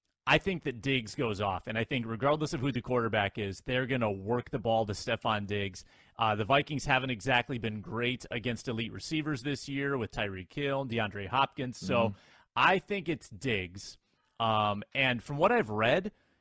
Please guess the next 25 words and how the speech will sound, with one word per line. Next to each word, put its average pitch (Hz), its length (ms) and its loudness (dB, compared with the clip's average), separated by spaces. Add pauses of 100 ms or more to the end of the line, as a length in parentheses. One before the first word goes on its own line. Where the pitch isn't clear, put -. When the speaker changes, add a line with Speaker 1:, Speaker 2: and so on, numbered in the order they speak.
(140)
Speaker 1:
Buffalo 220 460 4
people 202 340 -2
aren't 156 220 2
really 156 260 0
that 135 180 2
happy 131 340 2
with 113 240 -4
Gabe 127 240 -2
Davis 117 400 -2
or 113 60 0
Isaiah 113 280 -2
McKenzie 107 480 -4
right 98 160 -2
now 95 240 -4
either. 95 300 -6
Like, 92 240 -8
Diggs 147 260 -2
has 147 140 -8
kinda 139 180 0
been 123 200 0
their, 107 120 4
Speaker 2:
Okay. 101 220 -4
Speaker 1:
their 117 160 0
main 120 500 0
man 107 460 -2